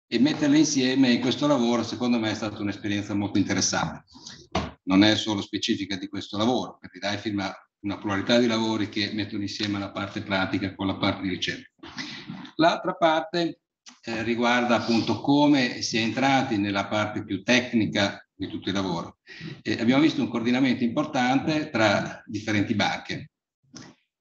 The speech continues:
Sottolineo differenti banche perché in alcuni momenti storici parliamo delle singole banche, cioè disegniamo scenari competitivi dove le banche si fondono, si aggrediscono, competono su clienti,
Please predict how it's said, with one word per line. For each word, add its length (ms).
Sottolineo 440
differenti 440
banche 420
perché 280
in 80
alcuni 260
momenti 340
storici 880
parliamo 520
delle 240
singole 440
banche, 520
cioè 140
disegniamo 520
scenari 360
competitivi 600
dove 180
le 100
banche 360
si 140
fondono, 680
si 100
aggrediscono, 840
competono 500
su 120
clienti, 600